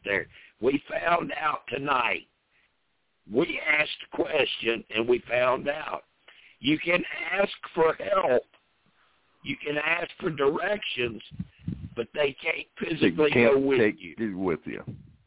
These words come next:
Speaker 1: Yeah, they can't go with you. And we, and we found out how the food works, how the clothes work.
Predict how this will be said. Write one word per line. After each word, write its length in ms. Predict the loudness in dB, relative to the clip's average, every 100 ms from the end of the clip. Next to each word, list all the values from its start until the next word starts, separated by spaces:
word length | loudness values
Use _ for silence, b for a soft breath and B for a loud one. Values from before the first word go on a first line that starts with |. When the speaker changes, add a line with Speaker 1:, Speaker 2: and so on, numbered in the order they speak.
| _ _ _ _ _ -8
Speaker 1:
Yeah, 300 | -4 -2 -2
they 180 | -2 -4
can't 320 | -6 -6 0
go 120 | 2
with 240 | 4 4 2
you. 200 | -6 -10 -12 -20 -20 _ _ _ _ _ _ _ _ _ _ _ _ _ _ _ _ _ _
And 200 | -6 -4 -4
we, 220 | -6 -6 -6
and 100 | -4 -2
we 180 | -4 -4
found 380 | -6 -6 -6 -4
out 280 | -2 -4 -4
how 220 | 0 0
the 180 | 0 -4 0
food 320 | 0 2 0
works, 500 | 2 2 0 -4 -10 -4
how 240 | 0 0
the 60 | -2
clothes 560 | -4 2 2 2 0 0
work. 440 | 2 4 4